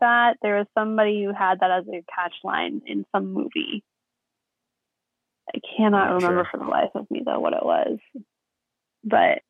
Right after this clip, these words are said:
Speaker 1: uh, yeah, no, happy to.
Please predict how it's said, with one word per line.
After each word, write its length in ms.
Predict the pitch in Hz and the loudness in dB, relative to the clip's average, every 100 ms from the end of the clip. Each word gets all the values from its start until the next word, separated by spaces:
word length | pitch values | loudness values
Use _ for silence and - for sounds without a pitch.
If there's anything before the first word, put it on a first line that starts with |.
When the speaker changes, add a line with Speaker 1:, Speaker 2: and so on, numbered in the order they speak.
| _ _ _ _ _ - _ _ _ _ | _ _ _ _ _ -20 _ _ _ _
Speaker 1:
uh, 440 | 202 202 82 87 214 196 _ _ _ _ _ _ _ _ - | 0 2 2 2 0 -6 _ _ _ _ _ _ _ _ 0
yeah, 200 | 285 359 | 4 6
no, 220 | 320 285 | 4 2
happy 280 | 247 240 214 | -2 -4 -8
to. 140 | 196 | -12